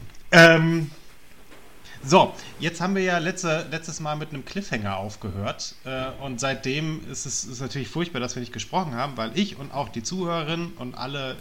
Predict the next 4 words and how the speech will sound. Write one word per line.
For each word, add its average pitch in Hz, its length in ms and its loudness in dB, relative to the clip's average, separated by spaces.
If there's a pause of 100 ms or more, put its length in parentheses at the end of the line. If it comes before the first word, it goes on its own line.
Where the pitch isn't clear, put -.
alle 127 240 -10
Beteiligten, 151 1080 -4 (280)
Beteiligtinnen, 165 800 -6 (520)
ähm, 131 480 -4